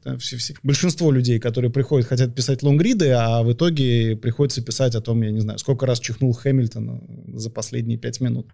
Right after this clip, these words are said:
Но вот в Race как раз достаточно хорошо сконцентрировался на лонгридах, на таких обстоятельных, э, рассказах о происходящем, поэтому это, во-первых, такая свежая история, и, ну и, во-вторых, как бы мне с точки зрения своих там потребительских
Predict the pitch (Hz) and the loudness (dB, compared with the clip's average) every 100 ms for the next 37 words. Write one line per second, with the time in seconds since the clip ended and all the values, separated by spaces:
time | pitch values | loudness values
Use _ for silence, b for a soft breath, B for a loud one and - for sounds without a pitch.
0 | - 156 180 165 165 160 180 254 - 165 | -2 2 4 2 2 2 2 2 0 0
1 | 165 165 156 - 156 151 147 165 156 147 | 2 2 2 0 0 0 2 2 2 0
2 | - 123 135 139 139 117 110 - 120 123 | 0 -2 0 2 2 2 0 0 2 4
3 | 131 180 254 202 123 123 117 120 123 - | 4 4 2 0 -2 -2 -2 -4 -4 0
4 | 127 120 117 113 113 - 120 113 113 117 | 2 2 2 -2 -2 -4 -4 -2 -2 -2
5 | 123 - 110 107 117 127 120 143 147 - | -2 0 -2 -2 -4 -4 -2 -2 0 0
6 | - 139 123 120 127 123 120 117 123 123 | 0 0 0 0 2 2 2 0 0 2
7 | 117 104 117 120 - 208 269 220 143 - | 0 0 -4 -4 -2 -2 0 0 0 0
8 | 131 123 117 113 117 127 165 143 - 123 | 0 2 0 0 0 0 0 0 -2 -2
9 | 120 139 - 120 113 120 135 - 120 - | 0 -2 -4 -4 2 4 2 0 -6 -4
10 | 120 127 127 123 113 113 117 117 113 120 | 0 2 2 2 -2 -2 -4 -4 -6 -2
11 | 143 165 147 117 - 113 | 2 4 4 0 -8 -14